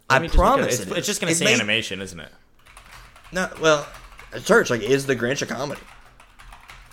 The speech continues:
Speaker 2: It's gonna pull up the Jim Carrey one in that case.
Speaker 1: No,
Speaker 2: It says
Speaker 1: The
Speaker 2: Christmas
Speaker 1: Grinch.
Speaker 2: comedy. Yeah.
Speaker 1: I said, I don't
Speaker 2: But
Speaker 1: know
Speaker 2: I,
Speaker 1: what
Speaker 2: that's a good point, though. I don't know how she would describe it.
Speaker 1: Right.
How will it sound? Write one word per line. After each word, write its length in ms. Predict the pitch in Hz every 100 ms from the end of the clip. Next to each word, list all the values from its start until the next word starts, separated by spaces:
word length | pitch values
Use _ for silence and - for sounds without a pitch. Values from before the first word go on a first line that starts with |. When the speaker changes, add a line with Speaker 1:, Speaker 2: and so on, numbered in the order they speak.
| - - - -
Speaker 2:
It's 100 | -
gonna 120 | 101
pull 120 | -
up 60 | 104
the 80 | 95
Jim 120 | 92
Carrey 240 | 113 117
one 120 | 85 87
in 60 |
that 100 | - -
case. 220 | - - _ _ _ _ _ - _ _ -
Speaker 1:
No, 140 | 123
Speaker 2:
It 80 | 113
says 260 | 208 220
Speaker 1:
The 80 | -
Speaker 2:
Christmas 280 | 254 113 139
Speaker 1:
Grinch. 40 |
Speaker 2:
comedy. 320 | 165 247 196 - - _ _ _ -
Yeah. 220 | 127 170 - _ _ _ _
Speaker 1:
I 100 | -
said, 120 | 185 -
I 100 | 180
don't 120 | 165
Speaker 2:
But 80 | 180
Speaker 1:
know 60 |
Speaker 2:
I, 20 | 175
Speaker 1:
what 160 | -
Speaker 2:
that's 160 | 143 165
a 40 |
good 120 | 190
point, 160 | 208 208
though. 80 | 113
I 80 | 123
don't 80 |
know 100 | 143
how 240 | 131 139 139
she 140 | 143
would 80 | 135
describe 320 | 131 - -
it. 100 | - - _ _ _ _ _ -
Speaker 1:
Right. 260 | 180 -